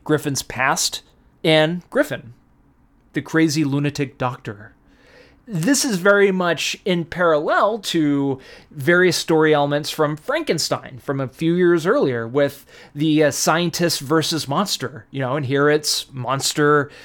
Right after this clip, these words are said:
versus the scientist. And I just think all, all that's very interesting. And you can find, like, different, uh, other different parallels with Frankenstein as well, with the love interest and, like, what the, what the, I forget the character's name,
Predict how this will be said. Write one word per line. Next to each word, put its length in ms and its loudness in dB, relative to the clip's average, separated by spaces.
versus 560 0
the 140 -4
scientist. 760 -2
And 120 0
I 80 2
just 200 -6
think 340 -2
all, 160 4
all 220 4
that's 240 0
very 340 2
interesting. 460 -4
And 80 -4
you 40 -4
can 140 -2
find, 380 -4
like, 320 -2
different, 340 0
uh, 140 2
other 340 2
different 280 -2
parallels 500 0
with 140 -4
Frankenstein 600 -4
as 200 -6
well, 320 2
with 340 -4
the 200 0
love 440 2
interest 440 -2
and, 120 -4
like, 160 -4
what 240 0
the, 200 2
what 160 -2
the, 160 -6
I 100 -2
forget 240 -4
the 80 -8
character's 500 -4
name, 360 -6